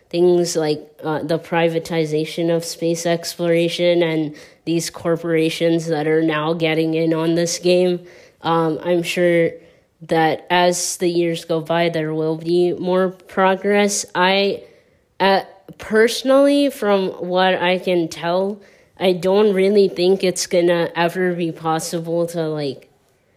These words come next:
actually terraform another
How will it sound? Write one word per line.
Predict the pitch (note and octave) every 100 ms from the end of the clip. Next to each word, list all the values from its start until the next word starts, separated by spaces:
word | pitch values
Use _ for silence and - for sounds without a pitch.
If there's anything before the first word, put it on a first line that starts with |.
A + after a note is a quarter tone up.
| _ _ -
actually | D#3 E3 - F#3 F3 E3 D#3
terraform | - - D#3 F3+ F#3+ - G#3+ A3+ B3+ B3 A#3+
another | G3+ A#3 A3+ A3+ A#3 A3+ A3